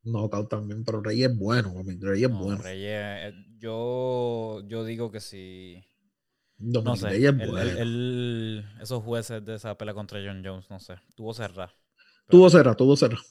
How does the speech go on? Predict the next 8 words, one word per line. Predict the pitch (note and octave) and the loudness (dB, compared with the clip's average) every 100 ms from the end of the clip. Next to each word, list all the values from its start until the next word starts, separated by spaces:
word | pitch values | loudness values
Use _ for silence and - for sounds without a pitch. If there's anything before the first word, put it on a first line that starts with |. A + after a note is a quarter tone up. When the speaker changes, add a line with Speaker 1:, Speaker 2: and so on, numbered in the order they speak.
| _ | _
Speaker 1:
Pero | D3 D3+ D3 C#3+ C3 - | 8 10 10 10 6 0
deberían | C3 C#3 C3+ E3 | 4 8 8 6
pelear | F3 E3 D3+ | 8 10 10
otra | B2+ A2+ | 6 2
vez. | G2 _ | -2 _
Tuvo | C3 C3+ | 2 6
Speaker 2:
Sí. | |
Speaker 1:
cerrada. | D3+ D3+ F#3 F#3 F3+ - | 6 6 4 6 2 -2